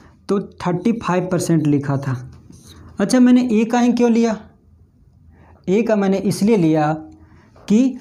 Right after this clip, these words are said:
हमें ए की आय पूछा है, थर्टी फ़ाइव percent upon में हंड्रेड करेंगे, तो इसे divide करो, ये सेवन होगा, ये ट्वेंटी होगा, ठीक है।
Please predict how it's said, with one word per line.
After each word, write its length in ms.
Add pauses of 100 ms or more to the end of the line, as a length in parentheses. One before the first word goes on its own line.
(100)
हमें 220
ए 260
की 160
आय 160
पूछा 360
है, 180 (580)
थर्टी 500 (100)
फ़ाइव 360
percent 520 (180)
upon 320
में 160
हंड्रेड 520
करेंगे, 320
तो 400
इसे 220 (280)
divide 420
करो, 220
ये 160
सेवन 340
होगा, 180
ये 160
ट्वेंटी 400
होगा, 320 (540)
ठीक 100
है। 120